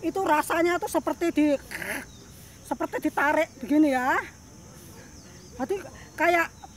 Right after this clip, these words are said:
badan kita bagian tengah itu seperti kayak dikumpulkan jadi satu. Ya, seperti kumpul jadi satu. Keringetnya mak ndelodos. <laughs> Ya.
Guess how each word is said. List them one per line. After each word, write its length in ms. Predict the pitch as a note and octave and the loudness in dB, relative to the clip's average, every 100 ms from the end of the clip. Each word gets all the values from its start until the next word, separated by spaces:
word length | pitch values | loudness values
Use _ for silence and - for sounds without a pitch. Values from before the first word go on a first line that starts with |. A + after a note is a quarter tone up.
| - - | -20 -6
badan 320 | C4 C4 D#4+ D4+ | -2 4 4 4
kita 240 | E4+ F4+ | 6 6
bagian 320 | D4 C4 C#4+ | 6 2 2
tengah 240 | C#4+ D#4+ D4 | 4 2 2
itu 160 | D#4 | 0
seperti 400 | G4 D#4+ D#4 E4 | 0 0 0 0
kayak 240 | D#4+ D#4+ D4 | 2 2 2
dikumpulkan 640 | - D#4 D4 D#4+ - F4 | 2 2 6 6 8 6
jadi 240 | C#4+ A#3+ | 4 2
satu. 560 | C4 D#4+ C#4+ D4 A#3+ F3+ - - - - - - | 2 2 4 4 2 -2 -16 -20 -20 -20 -20 -12
Ya, 320 | B3+ C4+ D#4 - - - - - - - | -4 0 0 -2 -10 -20 -20 -20 -20 -6
seperti 160 | C#4+ D#4 | -2 2
kumpul 240 | D4+ C#4 | 4 4
jadi 80 | C4+ E4 | 2 0
satu. 220 | D4+ C#4+ A3 F3 - - - - - - - - - - - - - - - - - - - - - - - - - - - - | 2 2 2 -6 -18 -20 -20 -20 -20 -18 -20 -20 -20 -20 -20 -20 -20 -20 -20 -20 -20 -20 -20 -20 -20 -20 -20 -20 -20 -20 -18 -4
Keringetnya 400 | D4+ D#4+ D#4 E4 | 2 2 4 4
mak 160 | D#4+ D4+ | 4 2
ndelodos. 560 | A#3 C#4 D4 D#4 - - - - - - - | -2 -2 2 2 2 -4 -18 -20 -20 -20 -10
<laughs> 400 | E4+ F#4+ D4+ D4+ - - - - | 0 0 0 -4 -10 -20 -20 -8
Ya. 160 | C4 | -2